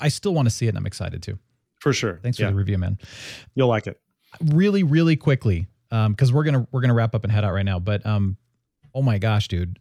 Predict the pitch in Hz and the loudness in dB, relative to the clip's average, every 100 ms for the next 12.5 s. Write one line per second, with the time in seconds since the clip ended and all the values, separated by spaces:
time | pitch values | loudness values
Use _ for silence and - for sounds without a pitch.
0 | _ _ 101 98 87 120 113 110 113 123 | _ _ -6 -2 -4 -2 -2 0 0 0
1 | 117 95 92 - 120 113 196 262 - 151 | -2 -2 -2 -2 0 0 -2 -4 -2 0
2 | 101 90 98 _ _ _ _ - 127 151 | 0 0 -4 _ _ _ _ 0 2 4
3 | 240 170 151 143 117 95 82 92 - _ | 2 2 2 2 0 -2 -4 -6 -8 _
4 | _ _ _ _ 131 139 247 143 151 135 | _ _ _ _ 0 4 4 4 4 2
5 | 127 147 147 151 147 - _ - 143 160 | 0 0 2 2 2 -2 _ 0 4 6
6 | 151 117 92 _ _ 185 190 127 202 214 | 6 4 0 _ _ 0 0 0 -4 -6
7 | - 185 180 175 196 151 104 190 262 - | -4 -2 0 2 2 2 2 2 2 0
8 | 139 123 120 120 117 117 110 - 101 107 | 0 2 0 0 0 0 0 -2 -2 0
9 | 117 151 151 151 131 123 117 110 110 123 | 0 2 2 2 2 0 0 0 0 0
10 | 110 107 110 107 120 120 - 110 - 123 | 2 2 2 2 0 -2 -2 -2 0 2
11 | 113 110 110 - 104 101 113 113 101 120 | 2 2 2 0 0 0 2 2 2 0
12 | 113 113 101 101 | 0 0 0 2